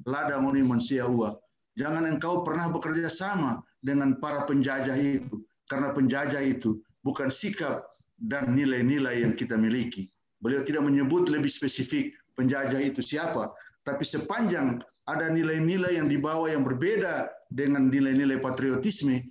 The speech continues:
beliau sebut itu dengan penjajah. Oleh karena itu beliau mengatakan kepada seluruh warga masyarakat Kesultanan Tidore,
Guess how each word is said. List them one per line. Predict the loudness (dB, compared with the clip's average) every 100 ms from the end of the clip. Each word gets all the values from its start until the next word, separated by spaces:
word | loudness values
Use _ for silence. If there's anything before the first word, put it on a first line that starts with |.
| -10 -4
beliau | -2
sebut | 0 0 0 0
itu | 2 2
dengan | 2 0
penjajah. | 0 -2 -2 -2 -2 -4 -10 _
Oleh | -2 -2
karena | -2 -2
itu | 0 0
beliau | 2 2
mengatakan | 2 0 0 -2 -4 0 -2 -2 _ _ -8
kepada | -4 -2 -2 -4 -8 _ _ _ _
seluruh | -10 -4 0 2 2 0
warga | 0 0
masyarakat | 0 0 -2 -4 -4
Kesultanan | -2 -2 -2 0 2 2
Tidore, | 2 0 0 -2